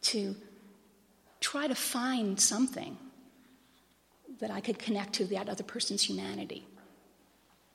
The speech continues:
In essence, without slowing down and being mindful, none of this is possible, at least not for me. So back to the original question.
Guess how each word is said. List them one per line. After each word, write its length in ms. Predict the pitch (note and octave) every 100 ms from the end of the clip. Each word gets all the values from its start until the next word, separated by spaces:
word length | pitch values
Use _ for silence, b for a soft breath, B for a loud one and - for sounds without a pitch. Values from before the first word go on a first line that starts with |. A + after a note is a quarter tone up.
| _ _ _ _ _ _ _ _ _ _ _ _ - B B B
In 80 | -
essence, 380 | C#4+ C#4+ A#3+ -
without 300 | B3+ B3+ C4+
slowing 340 | - A#3 A3+
down 220 | A3 G#3 G3+
and 80 |
being 200 | G3 F#3+
mindful, 720 | F#3+ F#3 G#3 G#3 F#3 E3 F3 - - - - - - -
none 240 | A3 A3
of 80 | F#3
this 220 | F3+ -
is 100 | G#3
possible, 560 | - F#3 F3 - F#3+ F#3+ - -
at 60 | A3
least 200 | G#3+ G#3+
not 180 | F#3
for 160 | - F#3
me. 260 | D#3+ D3+ - - - - - - _ _ - - - - - - _ _ _ _ _ _ _ _ _ _ _ _ _ _ _ _ _ _ _ _ _ _ _ _ _ _ _ _ - B B B
So 160 | - C4+
back 240 | D#4 D#4+
to 120 | -
the 140 | C4 A#3+
original 380 | G#3+ G3+ F#3+ G3
question. 500 | - - - F3